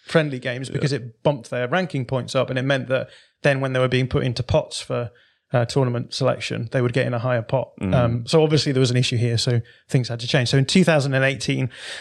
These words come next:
Speaker 1: um, fifa brought in this new system, which was, which is called sum, S U M.
Speaker 2: Yeah.
Speaker 1: Um,
Speaker 2: That's very catchy.
Speaker 1: What they did was they moved from that point system that I've talked about already, where you're averaging points out over a four-year period, to an elo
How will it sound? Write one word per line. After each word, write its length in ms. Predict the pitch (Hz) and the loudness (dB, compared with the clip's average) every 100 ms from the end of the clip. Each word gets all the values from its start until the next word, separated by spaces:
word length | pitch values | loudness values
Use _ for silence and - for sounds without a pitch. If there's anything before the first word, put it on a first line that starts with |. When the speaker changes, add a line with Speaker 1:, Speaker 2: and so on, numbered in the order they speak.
| - | 0
Speaker 1:
um, 160 | 131 131 | 0 2
fifa 260 | 151 135 | -2 0
brought 160 | 127 135 | 0 0
in 60 | |
this 160 | 131 123 | 0 0
new 200 | 139 143 | 4 4
system, 380 | 131 135 - 123 | 6 4 4 0
which 180 | 120 - | 0 -2
was, 180 | 117 - - | -4 -4 -4
which 220 | 127 - | 0 2
is 100 | 131 | 2
called 240 | 135 117 | 0 0
sum, 420 | - - 135 123 127 | -2 -2 -2 -2 -4
S 180 | 123 - | -4 0
U 140 | 127 | 2
M. 220 | 123 120 - - | 2 0 -6 -2
Speaker 2:
Yeah. 200 | 98 87 | 0 2
Speaker 1:
Um, 440 | - 123 123 123 123 | 2 2 2 -2 -4
Speaker 2:
That's 100 | 101 | -4
very 200 | 104 110 | 0 0
catchy. 500 | 107 104 - 82 95 - _ - - - | 2 -2 -4 -10 -12 -16 _ -14 -12 -6
Speaker 1:
What 220 | 196 185 | 2 4
they 80 | 190 | 4
did 260 | 180 190 143 | 4 4 4
was 240 | 147 135 | 2 2
they 140 | 160 143 | 4 4
moved 320 | 156 151 139 | 6 4 0
from 380 | - 147 139 123 - _ _ - | 0 2 2 0 -8 _ _ -2
that 200 | 139 - | -2 0
point 200 | 160 135 | -2 0
system 260 | 143 - | -4 -4
that 60 | 127 | -6
I've 80 | 120 | -2
talked 260 | 147 127 | -2 -2
about 180 | 127 123 | -2 0
already, 280 | 127 135 120 | 2 2 0
where 120 | 120 | 0
you're 160 | 123 120 | 0 0
averaging 480 | 135 131 123 120 | -2 -4 -6 -8
points 320 | 120 135 120 123 | -4 -2 -2 -2
out 160 | 120 | 0
over 200 | 123 117 | 0 0
a 40 | 120 | -2
four-year 340 | - 123 120 | 0 0 0
period, 420 | 113 139 123 120 | 0 0 2 -2
to 300 | - 135 123 - | 0 0 0 0
an 160 | 135 - | -2 2
elo 460 | 160 147 147 147 | 2 4 4 2